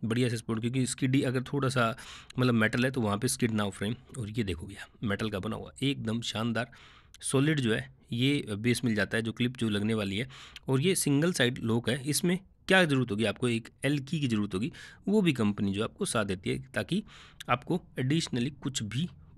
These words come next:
आ, ख़रीदना या ढूंढना घर पर ना पड़े। और यहाँ पे जो माउंट हो जाएगा आपका ये फ़ोन होल्डर, और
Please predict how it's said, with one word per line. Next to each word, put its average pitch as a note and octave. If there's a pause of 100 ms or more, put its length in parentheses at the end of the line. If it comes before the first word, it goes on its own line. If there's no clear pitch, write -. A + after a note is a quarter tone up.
(160)
आ, G2+ (300)
ख़रीदना B2+
या B2+
ढूंढना A#2
घर F#2
पर G2+
ना F#2+
पड़े। G2+ (440)
और G2 (160)
यहाँ C3+
पे F3+ (300)
जो B2
माउंट B2+
हो A#2+
जाएगा A2
आपका - (340)
ये A2+ (120)
फ़ोन B2
होल्डर, G#2 (460)
और G#2+